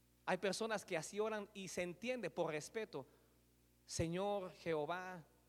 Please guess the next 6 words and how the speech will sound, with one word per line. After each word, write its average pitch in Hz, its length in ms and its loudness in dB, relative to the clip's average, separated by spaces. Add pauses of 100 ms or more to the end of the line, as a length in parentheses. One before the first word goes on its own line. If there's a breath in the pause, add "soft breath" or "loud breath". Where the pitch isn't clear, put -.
(140)
usted 190 420 0
que 175 240 -2
es 156 140 -8
bueno, 190 360 -8 (800)
ahora 180 400 0
es 180 160 -6